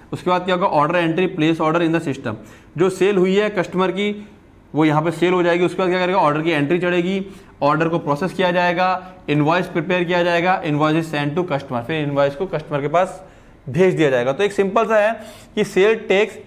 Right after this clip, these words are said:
customer order, जो sale वाले हैं customer के order को लेगा, order को क्या करेगा, Entry करेगा, order को process करेगा, यानी कि एक बंदा सामान लेके आ रहा है, इनवॉ-, दूसरा बंदा सामान को prepare कर देगा, invoice prepare किया जाएगा उसके बाद, और फिर invoice customer को दे दी जाएगी,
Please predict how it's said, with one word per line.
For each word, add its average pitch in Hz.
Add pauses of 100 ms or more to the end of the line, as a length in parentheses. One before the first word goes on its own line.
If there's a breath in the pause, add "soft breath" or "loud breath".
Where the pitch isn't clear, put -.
(160)
customer 170
order, 113 (280 loud breath)
जो 160
sale 175
वाले 190
हैं 208
customer 165
के 160
order 135
को 123
लेगा, 147 (500 loud breath)
order 135
को 139
क्या 151
करेगा, 131
Entry 131
करेगा, 185 (220 loud breath)
order 131
को 135
process 135
करेगा, 170
यानी 147
कि 147
एक 131
बंदा 131
सामान 120
लेके 120
आ 127
रहा 165
है, 175 (240 loud breath)
इनवॉ-, 135
दूसरा 131
बंदा 135
सामान 120
को 123
prepare 127
कर 170
देगा, 170
invoice 147
prepare 170
किया 175
जाएगा 175
उसके 175
बाद, 190 (180 loud breath)
और 160
फिर 180
invoice 143
customer 131
को 214
दे 127
दी 123
जाएगी, 139